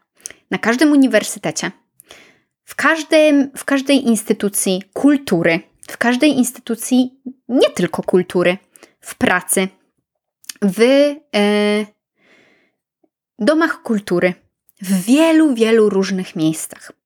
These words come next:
Powołanie takiej in-, takiego, takiej osoby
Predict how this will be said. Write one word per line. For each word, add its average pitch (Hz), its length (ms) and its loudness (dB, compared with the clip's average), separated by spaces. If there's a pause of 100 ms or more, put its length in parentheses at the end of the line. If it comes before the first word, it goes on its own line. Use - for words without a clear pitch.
(120)
Powołanie 302 760 2 (240)
takiej 175 380 -6
in-, 175 160 -6 (100)
takiego, 226 540 0 (640)
takiej - 300 -2
osoby 285 440 -2